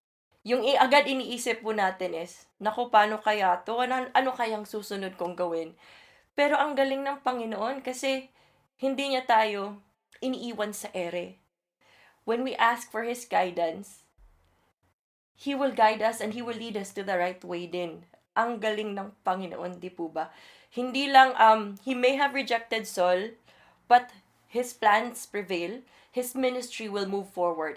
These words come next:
And He told Samuel na, "Eto, um, I have already chosen another king for my people." And, um, in verse, uh, in verse two, and Samuel said,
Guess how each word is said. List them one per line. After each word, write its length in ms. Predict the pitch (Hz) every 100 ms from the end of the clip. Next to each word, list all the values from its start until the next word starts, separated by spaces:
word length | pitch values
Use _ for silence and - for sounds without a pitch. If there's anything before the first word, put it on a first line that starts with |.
| 185
And 80 |
He 160 | 190 247
told 240 | 247 208
Samuel 640 | 208 208 185 185 160 156 160
na, 160 | 156 - - - - _ _ _ _ _ - _ -
"Eto, 480 | 214 226 190 190 - _ _ _ _ _
um, 400 | 180 180 180 180 -
I 160 | 208
have 160 | 220 214
already 560 | 208 202 196 196 202 196 _ _ _
chosen 640 | - 233 202 175 156 - _ _ -
another 400 | 190 202 196 185
king 320 | 185 165 165
for 160 | 190
my 240 | 170 156 160
people." 480 | - 175 - 139 - _ - - _
And, 240 | 208 208 202
um, 400 | 190 185 190 180 _ _ _ _ _ _ - _ _ _ _ _ _
in 160 | 220 220
verse, 400 | 226 262 269 -
uh, 480 | 220 196 190 185 190 - _ _ -
in 160 | 214
verse 320 | 233 254 254 -
two, 240 | 202 185
and 160 | 208 214
Samuel 560 | 262 285 269 202 185
said, 320 | 185 170 165